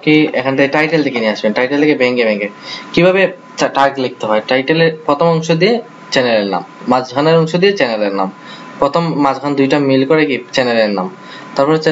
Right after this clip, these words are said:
লাস্ট থেকে প্রথম দিকে চ্যানেলের নাম, ওইরকম ভাবে। যেমন কুরবানি twenty twenty-one, এখন দেখেন এখানে আছে কিনা কুরবানি twenty twenty-one। আরো কিছু নিয়ম দেখাবো, ওইগুলা শেষ না, ওইগুলা তো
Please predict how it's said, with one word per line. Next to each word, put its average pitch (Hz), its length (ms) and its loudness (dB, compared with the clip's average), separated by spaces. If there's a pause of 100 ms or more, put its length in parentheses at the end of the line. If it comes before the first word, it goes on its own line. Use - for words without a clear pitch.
(120)
লাস্ট - 280 -2
থেকে 165 180 2 (220)
প্রথম 143 300 2
দিকে 135 220 2
চ্যানেলের 113 380 0
নাম, 101 80 -2 (140)
ওইরকম 127 300 2
ভাবে। 101 140 0 (460)
যেমন 135 200 4
কুরবানি 139 320 4 (140)
twenty 123 280 0
twenty-one, 107 420 2
এখন 120 160 0
দেখেন 131 220 0
এখানে 123 240 0
আছে 117 180 -6
কিনা 131 200 2
কুরবানি 120 320 2
twenty 120 280 0
twenty-one। 135 360 4 (1000)
আরো 147 180 4
কিছু 202 140 0 (100)
নিয়ম 170 140 4 (100)
দেখাবো, 135 340 0 (240)
ওইগুলা 131 260 2 (100)
শেষ 135 160 2 (140)
না, 107 60 -2 (140)
ওইগুলা 123 320 2
তো 147 40 2